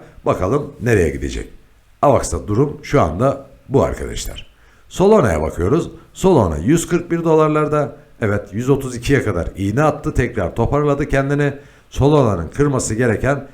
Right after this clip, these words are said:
şimdi yüz kırk sekiz direnci var. Daha sonra yüz altmış yediler görünüyor.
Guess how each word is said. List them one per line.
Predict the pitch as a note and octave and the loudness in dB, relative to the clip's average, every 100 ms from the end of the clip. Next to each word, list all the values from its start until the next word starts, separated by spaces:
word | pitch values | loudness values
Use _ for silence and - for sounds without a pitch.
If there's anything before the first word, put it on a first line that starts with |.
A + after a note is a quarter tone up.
| - | -10
şimdi | B2 F2+ | -6 -6
yüz | D#2+ B2 C3 | -2 -2 -2
kırk | - B2 | -4 -4
sekiz | A#2+ F#2+ F#2+ D#2+ | -2 -2 -4 -2
direnci | F#2 F2 G#2+ | -2 -2 0
var. | C#3 C#3 - - - | 0 0 -6 -18 -6
Daha | F#2+ F#2+ | -2 -2
sonra | - F#2+ | -2 -2
yüz | A2 F#2+ | -2 -4
altmış | F#2 E2 E2 | -6 -8 -8
yediler | D#2+ C#2+ D2+ | -6 -6 -6
görünüyor. | C2 C2+ B1+ A#1+ - | -4 -6 -6 -10 -12